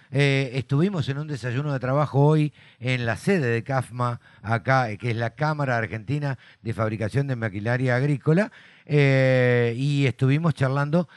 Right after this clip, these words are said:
con algunos de esos titulares. En un ratito vamos a hablar con alguno de la comisión dire-, directiva. Esteban, te agradecemos muchísimo, te deseamos un muy buen dos mil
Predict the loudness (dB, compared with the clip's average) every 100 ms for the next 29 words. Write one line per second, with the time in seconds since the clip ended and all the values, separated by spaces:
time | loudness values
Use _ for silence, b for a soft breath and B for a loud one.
0 | B -6 -2 -2 0 0 0 0 -2 -4
1 | -2 0 0 0 -2 -2 -2 -2 -2 -2
2 | 0 -2 B B B 0 2 0 -2 -2
3 | 0 0 -2 -8 -6 -8 -6 -6 -2 -4
4 | -4 -10 -8 -8 -8 -8 -10 -8 -8 -8
5 | -6 -6 -6 -8 B B B -4 0 2
6 | 2 0 -4 b b -4 0 2 2 2
7 | 0 2 0 0 0 0 -2 -4 b b
8 | -6 -6 -4 -6 -4 -6 -8 -10 -8 -4
9 | -2 0 0 0 0 2 2 0